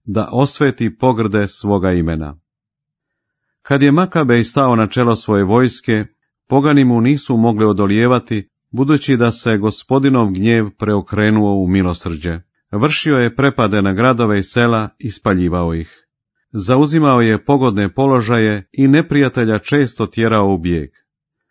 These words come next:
Takve je navale najradije vršio pod plaštem noći. Glas o njegovu junaštvu pronosio se na sve strane.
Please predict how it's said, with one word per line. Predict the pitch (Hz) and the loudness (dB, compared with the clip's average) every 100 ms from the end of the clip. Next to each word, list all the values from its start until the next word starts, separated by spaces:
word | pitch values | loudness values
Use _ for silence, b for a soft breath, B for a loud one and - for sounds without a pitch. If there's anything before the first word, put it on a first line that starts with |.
| _ _ | _ _
Takve | - 143 143 127 | -2 -2 0 0
je | 104 | 2
navale | 110 131 131 117 110 95 | 2 2 2 0 -2 -2
najradije | 113 131 123 120 107 101 | 0 0 0 0 0 0
vršio | 117 110 - 110 101 - | -2 -4 -4 -4 -4 -8
pod | - 95 - | -10 -10 -2
plaštem | 104 104 - 98 | 0 0 -2 -2
noći. | 95 85 - - _ _ _ _ - | 0 -2 -6 -18 _ _ _ _ -14
Glas | 92 113 135 131 - | -4 0 0 -2 -10
o | - 110 | -4 0
njegovu | 104 98 95 95 | 2 2 2 2
junaštvu | 92 113 131 - 131 120 - | 2 0 0 -4 -4 -4 -6
pronosio | - 104 107 123 - 117 | -6 -2 0 -2 -2 -4
se | 107 104 | -2 -2
na | 98 | -2
sve | 90 104 90 | -2 -4 -4
strane. | - 85 76 71 76 | -4 -6 -6 -10 -16